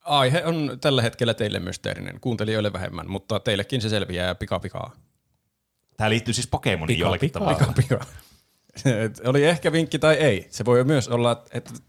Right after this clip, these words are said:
Speaker 1: satuin sanomaan täysin vahingossa Pokemon.
Speaker 2: <laughs> Kyllä. Tää on punainen joku kala, jonka mä en tiedä, mikä se on suomeksi. Ö,
Speaker 3: Magikarp.
Speaker 2: <laughs> Punainen magikarp. Se on muuten aika hyvä. Ö,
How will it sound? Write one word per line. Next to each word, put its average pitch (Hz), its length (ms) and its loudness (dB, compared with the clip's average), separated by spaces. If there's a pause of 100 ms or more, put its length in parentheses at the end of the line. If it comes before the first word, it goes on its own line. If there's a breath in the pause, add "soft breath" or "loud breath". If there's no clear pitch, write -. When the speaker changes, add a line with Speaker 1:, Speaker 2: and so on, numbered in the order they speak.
(140)
Speaker 1:
satuin 120 320 0
sanomaan 113 320 0
täysin 113 260 0
vahingossa 95 420 -4
Pokemon. - 400 -4
Speaker 2:
<laughs> - 360 6 (840 loud breath)
Kyllä. 82 340 -2 (420)
Tää 85 180 -2
on 82 140 -4 (160)
punainen 85 600 0
joku 92 300 -2
kala, 82 380 0 (160)
jonka 87 380 -4 (260)
mä 90 100 -10
en 87 60 -6
tiedä, 101 120 -4
mikä 90 220 -2
se 95 60 -2
on 92 60 0
suomeksi. 90 420 -2 (760 loud breath)
Ö, 113 60 4
Speaker 3:
Magikarp. 110 600 -2 (280)
Speaker 2:
<laughs> 139 440 2
Punainen 127 380 6
magikarp. 123 760 4 (1120 loud breath)
Se - 120 -18
on 101 60 -6
muuten 82 120 -4
aika 87 140 -6
hyvä. 85 200 -2
Ö, 80 40 -2